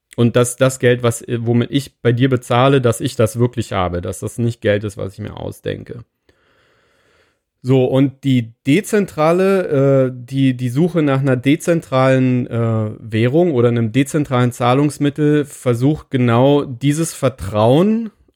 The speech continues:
aus dem System rauszunehmen, dass es quasi irgendeine, irgendeine, irgendeinen Weg gibt,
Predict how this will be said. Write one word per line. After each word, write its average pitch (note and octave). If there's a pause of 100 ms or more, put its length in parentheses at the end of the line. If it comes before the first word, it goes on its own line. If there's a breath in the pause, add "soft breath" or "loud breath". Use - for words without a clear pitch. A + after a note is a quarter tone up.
aus C3+
dem D3+
System C3+
rauszunehmen, A2
dass A#2
es B2+ (140)
quasi B2+ (640)
irgendeine, C3+
irgendeine, C3
irgendeinen C3
Weg C3+
gibt, D3+